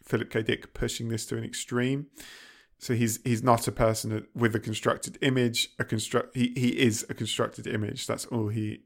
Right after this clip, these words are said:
all he is. He's completely fake. And there's this whole, yeah, um,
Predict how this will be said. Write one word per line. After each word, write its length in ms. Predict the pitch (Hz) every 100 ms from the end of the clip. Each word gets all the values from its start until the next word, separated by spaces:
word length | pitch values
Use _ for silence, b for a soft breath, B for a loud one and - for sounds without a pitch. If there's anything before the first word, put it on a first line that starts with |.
| -
all 180 | 113
he 120 | 107 110
is. 220 | 110 107
He's 200 | 107 -
completely 760 | - 110 113 110 - - - -
fake. 480 | - 113 107 - - B B B B B _
And 120 | 131 117
there's 180 | 107
this 220 | 104 - - -
whole, 340 | 110 107 110 110 _ _ _ _ -
yeah, 180 | 101 - _
um, 320 | - - -